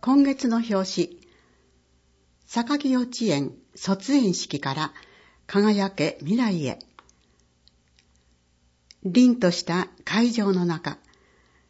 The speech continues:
胸に大きなネーム付きのコサージュをつけた男の子が、卒園証書を持って笑顔で歩いている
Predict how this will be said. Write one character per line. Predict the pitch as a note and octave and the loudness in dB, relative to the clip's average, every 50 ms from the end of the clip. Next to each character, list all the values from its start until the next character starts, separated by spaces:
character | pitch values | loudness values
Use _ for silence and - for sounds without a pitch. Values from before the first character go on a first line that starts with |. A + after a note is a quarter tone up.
| _ _ _ _ _ _ _ _ | _ _ _ _ _ _ _ _
胸 | - G3+ A3 A3 A3 G#3 | 0 4 4 4 4 6
に | F3 E3+ E3+ E3+ - | 6 4 4 4 2
大 | A3+ C4 C4 B3 | 0 0 0 0
き | - G#3 F3+ | 0 2 2
な | F3 F3 F3 F3 - - _ _ _ _ _ _ - | 2 2 0 -2 -8 -20 _ _ _ _ _ _ -2
ネ | F3+ A3 B3+ | 0 2 4
ー | C4 B3+ | 4 4
ム | C4 C4 | 4 2
付 | B3+ - - - A3+ | 0 -4 -6 -2 0
き | G#3+ | 0
の | G#3+ G3+ | 0 0
コ | G#3 G#3 | -2 -4
サ | G3+ - B3+ C4 | -4 -2 0 0
ー | B3 A#3+ | 0 0
ジ | - F3 | 0 0
ュ | E3 | 0
を | E3 | 0
つ | - - | -4 -4
け | D#3+ D3+ | -4 -4
た | D3 D3+ C#3+ D3 - - | -2 -2 -4 -4 -6 -6
男 | E3+ F3 F3+ F#3 - F#3 | -8 -4 -4 -4 -2 0
の | F3+ F3 E3 | 0 0 -2
子 | - C#3+ | -4 -6
が、 | C#3 C#3 C#3 - - - _ _ _ _ _ _ _ _ _ _ _ _ _ | -6 -6 -8 -10 -12 -18 _ _ _ _ _ _ _ _ _ _ _ _ _
卒 | - - - F#3 F3+ - - G#3+ | -12 -2 -2 -2 0 0 0 0
園 | G3+ G#3 | 0 0
証 | G3 - G#3 F#3+ | 0 2 2 2
書 | F3+ - D#3 C#3+ | 2 0 -2 -2
を | D3 D#3 - - - - _ _ _ _ - | -2 -2 -4 -4 -8 -20 _ _ _ _ -6
持 | F3+ F#3 G3 | -2 0 0
っ | G3 | -2
て | - - - - - D3+ - - - _ _ _ _ _ _ _ _ _ - | -2 -14 -18 -6 -6 -6 -6 -6 -12 _ _ _ _ _ _ _ _ _ 0
笑 | A3+ C4 C#4 | 2 4 4
顔 | B3+ G#3+ F3+ D3+ | 4 2 0 0
で | D3 D#3 - | -2 -2 -4
歩 | - - F#3 G3+ G#3+ | -2 -2 0 0 0
い | A3 G#3+ | 0 0
て | - F3 D#3+ | 0 -2 -2
い | D3 D3 | 0 -2
る | C#3 - - - | -2 -4 -6 -8